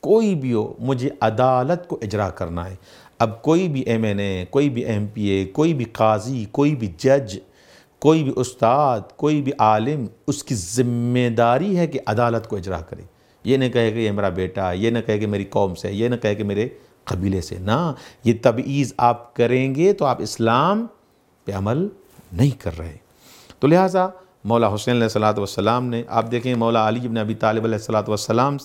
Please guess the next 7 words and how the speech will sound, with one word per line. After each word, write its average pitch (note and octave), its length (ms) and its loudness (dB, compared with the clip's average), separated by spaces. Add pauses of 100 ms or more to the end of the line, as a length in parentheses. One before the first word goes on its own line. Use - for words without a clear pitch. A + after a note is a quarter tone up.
(160)
کے B2 120 -2
پاس D3+ 320 0 (380)
عقیل G3 520 2
آتے G#2 320 -2
ہیں، E2+ 280 -12 (800)
لیکن G2 280 -4
مولا G2 300 0